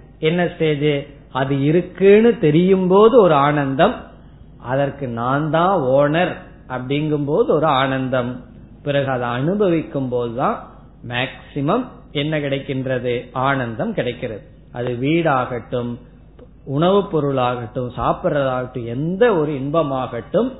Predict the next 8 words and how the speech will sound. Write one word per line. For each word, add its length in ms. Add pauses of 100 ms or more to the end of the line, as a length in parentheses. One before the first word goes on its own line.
(240)
இந்த 260
மூணு 500
ஸ்டேஜ்ல 600 (120)
இருந்து 360
கொண்டு 320
இருக்கின்றது 760 (400)
பிரியாதி 800
குணகக. 640